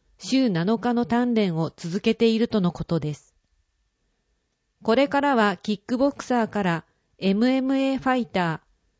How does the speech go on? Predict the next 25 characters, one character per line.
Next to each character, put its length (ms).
総 300
合 280
格 260
闘 280
技 100
選 240
手 300
へ 120
徐 140
々 140
に 120
転 260
向 280
し 100
て 140
い 80
き 140
ま 180
す。 200
直 120
近 320
の 80
目 200
標 280
は、 260